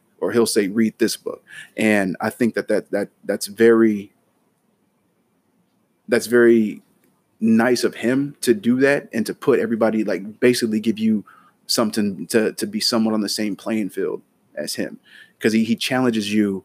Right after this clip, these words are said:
to learn what you need to learn or get the knowledge that you need to get. And that's mainly because it comes from me. It comes from that, that phrase, "When you know better, you do better."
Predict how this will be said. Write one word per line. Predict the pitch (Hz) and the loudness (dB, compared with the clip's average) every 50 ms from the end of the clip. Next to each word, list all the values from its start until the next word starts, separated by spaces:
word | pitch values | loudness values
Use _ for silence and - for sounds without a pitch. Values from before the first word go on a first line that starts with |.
| _ _ _ _ _ _ _ _ - | _ _ _ _ _ _ _ _ -6
to | - - 117 110 107 101 98 95 85 87 - _ _ _ _ _ _ _ _ _ _ _ _ _ _ _ _ _ _ _ _ _ _ - _ _ _ _ _ _ _ _ _ | 2 4 4 4 4 2 -2 -4 -8 -10 -16 _ _ _ _ _ _ _ _ _ _ _ _ _ _ _ _ _ _ _ _ _ _ -20 _ _ _ _ _ _ _ _ _
learn | - 117 113 123 123 120 117 | -4 0 2 2 2 2 2
what | 113 101 - - | 2 2 0 0
you | 117 110 | -2 0
need | 110 110 107 | 0 0 -2
to | - - | -2 -4
learn | 104 107 110 107 104 101 - | -2 -2 0 0 -2 -4 -4
or | - 107 110 | -4 -6 -6
get | 107 - 117 104 - | -2 0 0 0 0
the | - 101 | -2 -4
knowledge | 104 104 107 110 107 | -2 -2 -2 -2 -4
that | 95 - - | -4 -6 -8
you | 107 | -8
need | 98 - | -8 -8
to | - | -12
get. | - - 107 87 - - | -8 -6 -6 -6 -6 -8
And | - - 104 98 - - - - - _ - | -8 -8 -8 -8 -10 -14 -20 -20 -20 _ -4
that's | 120 123 - - | -4 -4 -2 0
mainly | 127 127 123 117 | 0 2 2 2
because | 107 110 - - 107 | 0 -2 -4 -4 -6
it | 98 - | -6 -6
comes | - 120 117 117 104 - | -2 0 2 2 2 0
from | - 113 104 107 | -2 -2 0 4
me. | 123 139 139 123 | 4 4 4 4
It | - - - | 2 0 -2
comes | - 113 107 95 | -4 -6 -6 -6
from | - - 107 104 101 101 95 92 _ _ _ _ _ _ _ _ _ _ _ _ _ _ _ _ - | -6 -6 -6 -6 -6 -6 -8 -10 _ _ _ _ _ _ _ _ _ _ _ _ _ _ _ _ -4
that, | 120 117 104 98 - - | 0 0 0 0 -2 -2
that | 120 110 - - | -2 -2 -2 -4
phrase, | - - 113 110 110 104 98 87 76 - - - - - - - - _ | 0 2 2 4 4 2 -2 -6 -8 -10 -12 -14 -20 -20 -20 -20 -20 _
"When | - 117 123 113 | 0 2 4 6
you | 113 110 110 110 107 | 6 6 4 4 2
know | 107 107 113 117 | 2 2 2 2
better, | 107 110 107 107 101 | 2 2 0 0 0
you | 98 101 107 | -2 -4 -6
do | 98 113 113 107 | -2 -2 -2 -2
better." | 87 82 - - - - - | 0 -4 -6 -6 -8 -10 -12